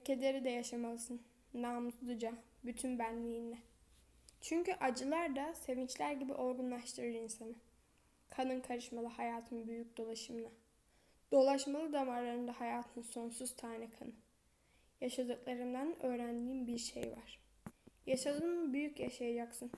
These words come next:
Irmaklara, göğe, bütün evrene karışırcasına. Çünkü ömür dediğimiz şey hayata sunulmuş bir armağandır.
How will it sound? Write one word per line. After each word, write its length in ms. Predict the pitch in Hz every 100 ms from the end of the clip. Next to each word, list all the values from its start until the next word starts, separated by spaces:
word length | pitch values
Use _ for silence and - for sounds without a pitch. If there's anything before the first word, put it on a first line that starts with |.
| - - - - _ -
Irmaklara, 760 | 254 247 - - 247 233 233 - - -
göğe, 340 | 240 233 233 233 - - -
bütün 280 | 240 269 294
evrene 460 | 254 247 247 247
karışırcasına. 760 | 240 233 233 240 233 220 226 226 - - - - - - - - -
Çünkü 720 | - 254 247 - 247 240 233
ömür 360 | 240 247 269 240
dediğimiz 600 | 247 240 240 240 240 -
şey 260 | - 226 240 247 -
hayata 460 | 240 233 226 233 247
sunulmuş 560 | - 247 240 247 247 -
bir 160 | 254 -
armağandır. 680 | 233 233 226 226 233 -